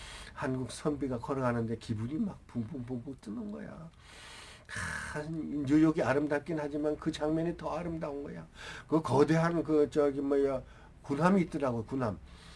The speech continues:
군함인지 하여튼 뭐 하여튼 거대한 배가 있는데 그 군인들 뭐 저 이 차 대전 뭐 무슨 하여튼 전시하는 곳인가 봐요.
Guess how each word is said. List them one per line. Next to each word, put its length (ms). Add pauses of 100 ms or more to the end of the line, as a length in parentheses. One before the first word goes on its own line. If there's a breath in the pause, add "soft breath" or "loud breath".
(340 loud breath)
군함인지 640
하여튼 400
뭐 200
하여튼 220
거대한 540 (180)
배가 280
있는데 460 (260 loud breath)
그 140
군인들 640
뭐 260
저 100
이 140
차 160
대전 300
뭐 200
무슨 340
하여튼 280
전시하는 520
곳인가 360
봐요. 300